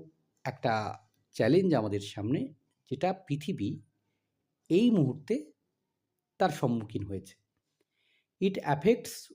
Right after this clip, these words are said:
weather, wildlife and human life। এটা আবহাওয়াকে যেমন প্রভাবিত করে তেমনি বন্য প্রাণকেও, ওয়াইল্ড লাইফকেও প্রভাবিত করে, এমনকি মানুষের যে জীবন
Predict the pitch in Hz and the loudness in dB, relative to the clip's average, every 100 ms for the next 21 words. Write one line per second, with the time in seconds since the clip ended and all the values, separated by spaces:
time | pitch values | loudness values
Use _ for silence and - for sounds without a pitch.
0 | _ 139 127 135 135 175 - - - _ | _ -4 4 4 4 2 0 -18 -20 _
1 | _ _ _ _ 127 113 123 147 156 156 | _ _ _ _ -6 0 4 2 2 0
2 | 156 214 247 - - 170 151 104 95 92 | 0 0 -6 -12 -4 0 2 2 0 -2
3 | 90 - 135 _ - - _ _ _ _ | -8 -14 -18 _ -20 -20 _ _ _ _
4 | _ _ _ - 135 160 - 110 113 131 | _ _ _ -2 2 2 0 -2 2 4
5 | 135 147 147 147 143 143 147 147 135 139 | 6 2 2 0 2 2 2 2 0 0
6 | 139 127 135 135 135 120 120 117 117 - | -4 -2 -2 -2 0 -2 0 -2 -6 -10
7 | 110 120 131 139 135 110 110 113 139 135 | -4 0 2 2 0 -2 -2 0 0 0
8 | 120 107 120 123 131 131 - 156 165 160 | 0 -4 -2 -2 -2 -4 -6 -6 -4 -6
9 | 160 160 180 233 262 _ _ _ _ _ | -6 -10 -12 -14 -18 _ _ _ _ _
10 | _ _ 143 185 202 165 123 151 - 156 | _ _ 0 0 0 0 0 0 -2 -4
11 | 151 107 110 123 95 - | -4 -4 -2 -2 -2 -6